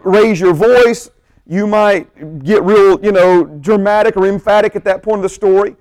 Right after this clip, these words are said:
But a real common way of emphasizing something that you want to point out above everything else is just simply by repeating it.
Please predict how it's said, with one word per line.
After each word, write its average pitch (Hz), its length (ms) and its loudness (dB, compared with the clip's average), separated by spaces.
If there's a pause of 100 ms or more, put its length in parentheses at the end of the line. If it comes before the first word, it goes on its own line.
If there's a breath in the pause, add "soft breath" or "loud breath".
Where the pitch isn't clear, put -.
(360)
But 214 140 0
a 208 60 2
real 302 180 0
common 240 380 -2
way 226 140 2
of 220 120 0
emphasizing 196 760 -2
something 190 680 -6
that 175 220 -2
you 202 100 -6
want 190 280 0
to 185 60 -12
point 202 300 -8
out 190 160 0
above 180 260 -2
everything 180 460 -6
else 220 220 -6
is 180 80 -14
just 208 180 -8
simply 220 220 -4
by 196 160 2
repeating 190 520 -2
it. 139 140 -10